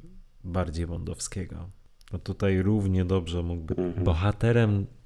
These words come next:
Speaker 1: tej gry mogłaby być jakakolwiek inna postać i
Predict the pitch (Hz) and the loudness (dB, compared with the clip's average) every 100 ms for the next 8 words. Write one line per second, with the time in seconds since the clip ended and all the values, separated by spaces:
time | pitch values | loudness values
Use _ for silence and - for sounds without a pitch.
0 | - - 104 95 95 92 90 90 85 85 | -12 0 4 4 4 4 4 4 2 0
1 | 80 80 82 85 82 80 - - 95 101 | 0 -2 -4 -4 -6 -8 -8 0 4 6
2 | 95 85 - - 95 - - - - - | 4 0 -6 -6 -6 -6 -6 -8 -10 -10
3 | - - - - 80 - 85 85 82 82 | -12 -12 -14 -10 -10 -8 -10 -10 -10 -10
4 | 82 87 | -12 -14